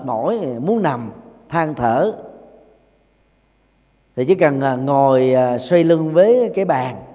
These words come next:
đặt một cái, à, đèn, à, tia hồng ngoại, mở, à, độ nóng á,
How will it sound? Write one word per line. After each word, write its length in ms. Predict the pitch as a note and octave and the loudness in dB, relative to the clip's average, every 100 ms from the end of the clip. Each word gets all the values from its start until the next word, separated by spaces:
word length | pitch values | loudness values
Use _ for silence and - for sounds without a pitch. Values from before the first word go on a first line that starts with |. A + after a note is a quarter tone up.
| - _ _ _ | -20 _ _ _
đặt 240 | B2+ B2+ | -4 -2
một 200 | C#3 B2 | -4 -4
cái, 260 | F3+ G3 F#3+ | -2 0 0
à, 160 | E3 D3 | 0 -2
đèn, 440 | C#3+ C3 B2 A#2 - - - - _ _ _ _ | -2 0 -2 -8 -14 -20 -20 -20 _ _ _ _
à, 180 | B2 A#2 | -8 -6
tia 180 | A#2 D#3+ | 0 0
hồng 160 | B2+ | 0
ngoại, 420 | B2 G#2 F2 B2 C#3+ - - _ _ _ _ _ _ _ _ _ _ - | -2 -4 -4 -10 -12 -18 -20 _ _ _ _ _ _ _ _ _ _ -4
mở, 500 | A2+ B2 D3 G3 B3 C4+ A3+ | 0 2 2 2 2 2 2
à, 100 | E3 D#3 D3+ D3+ D3 D3 C#3+ C#3+ C#3+ - - | 2 0 0 -2 -4 -8 -10 -12 -14 -18 -10
độ 160 | B2+ A#2+ | -2 0
nóng 280 | D#3 G3+ | 0 -2
á, 120 | C#4+ | -2